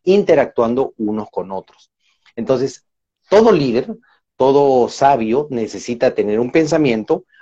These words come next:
a mediano, largo plazo y elevado para que vea el cuadro general, vea a todos los actores, a todos los responsables, cómo interactúan las funciones, cómo se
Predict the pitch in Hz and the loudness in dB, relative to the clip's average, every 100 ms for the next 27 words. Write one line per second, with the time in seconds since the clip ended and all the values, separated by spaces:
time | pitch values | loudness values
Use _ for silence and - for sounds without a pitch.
0 | - 104 104 104 107 101 90 101 147 180 | -8 -4 0 0 0 0 0 0 0 0
1 | 170 127 180 185 _ 135 175 - - 117 | 0 0 0 -4 _ -6 -4 -8 -4 2
2 | 170 147 123 190 _ _ _ 110 104 101 | 4 4 4 -2 _ _ _ -4 0 0
3 | 101 110 104 - 104 98 113 120 - 95 | 2 2 2 0 0 2 0 -2 -6 -8
4 | 90 101 90 90 117 - 143 156 156 147 | -2 -2 -2 0 0 2 4 6 6 4
5 | - - 180 165 110 - _ _ - 104 | 0 2 4 4 4 -8 _ _ -10 -4
6 | 135 147 156 139 - 113 101 151 123 107 | 2 4 4 2 -2 -4 0 0 0 -2
7 | 135 147 135 113 - 160 156 123 110 - | -2 -2 2 0 0 2 2 2 -2 -6
8 | 113 95 - 156 139 120 147 151 151 110 | -12 -10 0 2 2 -2 -2 -2 -2 -6